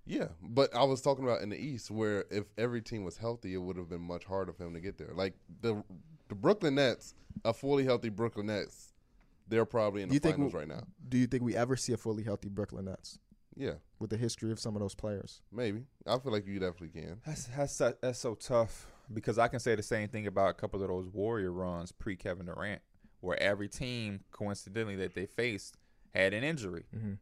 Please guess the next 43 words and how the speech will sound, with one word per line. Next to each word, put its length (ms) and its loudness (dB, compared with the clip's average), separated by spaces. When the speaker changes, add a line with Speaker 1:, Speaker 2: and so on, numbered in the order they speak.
Speaker 1:
Yep. 180 -4
Even 140 0
Speaker 3:
But 80 12
Speaker 1:
in, 80 12
Speaker 3:
I 100 12
st-, 120 0
Speaker 1:
even 40 0
Speaker 3:
but 100 10
Speaker 1:
in 40 6
the 60 6
Speaker 3:
I, 40 2
Speaker 1:
finals. 380 0
Speaker 3:
but 140 4
we 100 0
still, 400 -4
we 140 -8
still 200 -10
respect 460 -10
them. 140 -8
Speaker 1:
I've 80 0
never 280 4
said 200 4
I 80 6
disrespected 720 -4
Giannis. 180 -4
Speaker 3:
No, 540 8
but 160 6
that's, 240 6
th-, 320 -6
that's 260 6
a 60 0
tough 380 0
thing 260 -6
to 80 -4
say. 260 -2
Do 100 -4
you 200 -6
think 340 -6
you 220 -2
can 220 -2
win 180 -4
a 40 -2
championship 840 -4